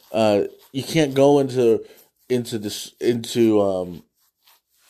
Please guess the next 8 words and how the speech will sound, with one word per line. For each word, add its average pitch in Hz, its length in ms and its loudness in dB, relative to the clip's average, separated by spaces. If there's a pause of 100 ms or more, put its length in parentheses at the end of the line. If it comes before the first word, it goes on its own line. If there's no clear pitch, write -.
(380)
essentially 240 560 2 (260)
with 185 180 4
these 196 200 2
social 240 340 4
media 185 280 2
reactions, 139 520 2 (280)
you're 147 100 0
basically 185 760 2